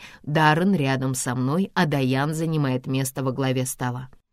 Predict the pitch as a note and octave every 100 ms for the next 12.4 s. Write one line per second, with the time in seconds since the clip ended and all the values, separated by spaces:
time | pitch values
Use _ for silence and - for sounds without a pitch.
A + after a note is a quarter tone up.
0 | _ _ _ - F3+ F3+ D#3 - C3 B2+
1 | C3+ C3+ C3+ C3 B2+ C3+ C3+ B2+ B2+ -
2 | D3+ D3 - _ _ _ _ D#3+ G#3+ A3
3 | A#3 G3 G#3 A#3 B3 G3 D3 C#3 C3+ C3+
4 | C3 C3 B2+ B2+ B2+ C3+ D3 E3 D#3 C3+
5 | D3+ C#3+ - B2+ B2 B2 - C3 B2+ C#3
6 | D3 G3+ A3+ A3 - C3+ C#3 D#3 - D#3+
7 | D#3+ _ _ - D#3+ F3+ - C#3+ C#3 C#3
8 | C#3 D3 D3 C3 C3 C3 B2+ B2+ C#3 C3
9 | B2+ B2 A#2+ B2+ B2+ B2 B2 - A2+ F#3+
10 | - _ _ _ _ _ - - G3 F#3+
11 | G3+ - B3+ B3 - F3+ F3 - D#3+ C#3+
12 | E3+ G3 C3+ A#2+